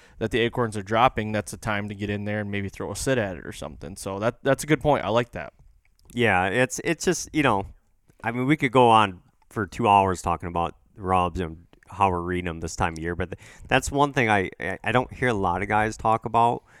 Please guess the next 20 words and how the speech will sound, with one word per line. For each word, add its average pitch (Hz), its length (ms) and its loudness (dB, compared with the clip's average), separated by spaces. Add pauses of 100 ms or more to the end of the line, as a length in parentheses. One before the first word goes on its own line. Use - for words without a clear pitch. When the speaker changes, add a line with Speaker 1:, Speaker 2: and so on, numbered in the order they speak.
(140)
Speaker 2:
and 101 80 -2
I 101 80 4
think 120 200 0
it 123 120 -2
could 101 140 -2
very 101 340 2
easily 95 400 -2
get 85 140 -4
overlooked. 85 480 -4
And 85 120 -8
the 85 80 -10
only 113 200 0
reason 101 300 0
I'm 98 180 0
saying 85 300 -6
it, 107 240 -2
'cause 104 140 -2
I 95 120 6
was 95 340 2
one. 80 300 -12